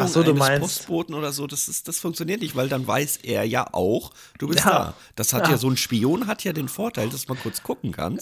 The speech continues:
Speaker 1: Ja,
Speaker 2: Das
Speaker 1: gut,
Speaker 2: geht bei
Speaker 1: da,
Speaker 2: dir nicht.
Speaker 1: das ist, das stelle ich mir auch mal sehr witzig vor. Ich hatte noch nie eine Wohnung mit Spion.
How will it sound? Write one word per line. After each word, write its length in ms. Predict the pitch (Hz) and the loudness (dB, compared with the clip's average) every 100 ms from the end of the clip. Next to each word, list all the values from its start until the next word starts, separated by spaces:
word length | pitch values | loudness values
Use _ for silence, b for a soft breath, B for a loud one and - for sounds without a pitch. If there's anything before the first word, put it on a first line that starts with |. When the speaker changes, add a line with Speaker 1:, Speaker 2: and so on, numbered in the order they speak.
| - | -2
Speaker 1:
Ja, 300 | 135 127 127 | 2 4 4
Speaker 2:
Das 120 | 120 | 2
Speaker 1:
gut, 60 | 110 | 0
Speaker 2:
geht 120 | 101 | 0
bei 60 | - | 0
Speaker 1:
da, 100 | - | 0
Speaker 2:
dir 120 | 139 | 0
nicht. 140 | 123 | 0
Speaker 1:
das 120 | 131 180 | 0 0
ist, 180 | 165 | 0
das 60 | 160 | 2
stelle 160 | 170 165 | 4 4
ich 40 | |
mir 40 | 151 | 6
auch 40 | |
mal 100 | 139 | 4
sehr 160 | 127 127 | 4 2
witzig 300 | - 117 - | 0 -4 -4
vor. 240 | 95 104 | -2 0
Ich 80 | 113 | 0
hatte 100 | 131 | 2
noch 140 | 120 | 2
nie 80 | 147 | 4
eine 160 | 160 135 | 4 6
Wohnung 220 | 135 123 | 4 4
mit 100 | 120 | 0
Spion. 520 | - 117 113 92 | 0 4 4 2